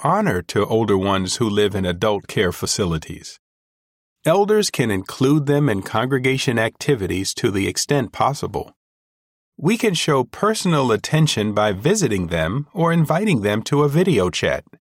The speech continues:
We want to give special attention to older ones who may be living in a facility far from their home congregation.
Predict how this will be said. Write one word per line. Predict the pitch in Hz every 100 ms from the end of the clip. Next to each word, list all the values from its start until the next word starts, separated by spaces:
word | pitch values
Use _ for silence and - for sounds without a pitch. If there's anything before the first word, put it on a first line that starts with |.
| _ _ _ _ _ -
We | 160
want | 208 190 175
to | 151
give | - 113 101
special | - - 196 240 - 127
attention | 98 - 90 - 90 90
to | - 107
older | 107 107 101
ones | 95 95 101 104 -
who | - 131
may | 127
be | 127 123
living | 120 123 127 127
in | 117
a |
facility | 113 117 - 165 147 113 113
far | - 156 175 196
from | - 117
their | 117 110
home | 120 180 139
congregation. | - 117 120 117 170 190 98 87